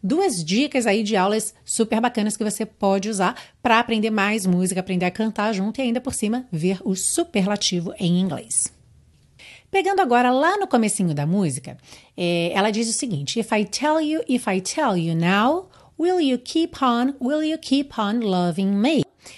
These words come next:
Eu selecionei aqui a frase principal, que seria, "If I tell you, will you keep on loving me?" Que é, "Se eu te contar,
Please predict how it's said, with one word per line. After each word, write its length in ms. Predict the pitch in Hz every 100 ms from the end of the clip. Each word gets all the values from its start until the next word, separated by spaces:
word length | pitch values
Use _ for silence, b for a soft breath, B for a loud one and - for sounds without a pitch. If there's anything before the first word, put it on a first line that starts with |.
| B
Eu 160 | 381 427
selecionei 540 | 370 254 202 208 190
aqui 160 | 190 233
a 80 | 233
frase 420 | - 208 220 233
principal, 600 | 202 226 - - 143 139
que 100 | 185
seria, 320 | 226 180 147 233
"If 180 | -
I 140 | 220 208
tell 360 | - 330 370
you, 380 | 285 202 196 262 B B B
will 260 | 320 370 392
you 200 | 302 339
keep 300 | 339 294 311 -
on 280 | 220 202 254
loving 460 | 214 180 170 165 185
me?" 480 | 196 285 240 139 190 B B
Que 160 | - 262
é, 100 | 139
"Se 240 | - -
eu 120 | 277 277
te 120 | 240
contar, 520 | 240 233 233 240 349